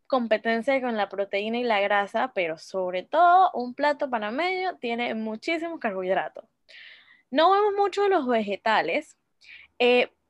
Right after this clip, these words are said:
pero sucede algo bien, eh, interesante, y es que podemos encontrar en las mesas frutas, mínimo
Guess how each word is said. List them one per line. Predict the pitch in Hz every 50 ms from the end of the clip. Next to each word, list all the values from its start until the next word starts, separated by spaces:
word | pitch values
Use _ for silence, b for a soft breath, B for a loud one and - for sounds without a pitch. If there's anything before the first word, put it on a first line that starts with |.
| _ _
pero | - 320 330 349 359 359 339 294 247 226 208 202 208 220 277 320 311 _ _ _ _ _ _ _ _ _ _
sucede | - 254 254 226 233 240 262 269
algo | 277 294 285 277 285 294
bien, | 254 240 233 262 262 269 277 277 277 277 285 294 311 311 -
eh, | - - 226 220 214 214 220
interesante, | - 233 220 247 240 262 - 302 262 240 233 226 262 277 -
y | - 247
es | 233 226
que | _ - 294 302
podemos | - - 233 214 214 247 269
encontrar | 277 269 233 208 196 208 202 196 196
en | 214 240
las | 247 220
mesas | 202 202 196 202 208 233 240 254 - B B B B B B B _ _ _ _
frutas, | - 269 262 269 233 202 - 160 - - - - - _ _ B B B B B B -
mínimo | 233 254 294 330 370 381 415 427